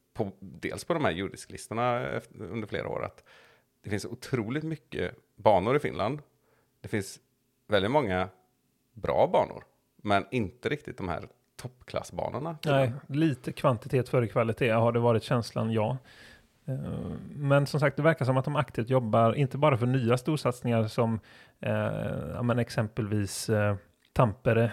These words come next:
Speaker 2: är en sån som man liksom från grunden ska göra till en, eller vill göra till en sån här top-notch-bana då.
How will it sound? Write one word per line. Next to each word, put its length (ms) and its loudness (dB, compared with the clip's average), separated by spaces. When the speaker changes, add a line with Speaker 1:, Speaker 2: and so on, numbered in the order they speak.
Speaker 2:
är 120 -2
en 120 2
sån 320 0
som 200 -6
man 100 0
liksom 220 -2
från 180 -2
grunden 360 4
ska 120 0
göra 100 4
till 140 -4
en, 240 -4
eller 140 -2
vill 160 -2
göra 220 0
till 160 -4
en 60 -4
sån 160 -6
här 80 -6
top-notch-bana 800 -4
då. 120 0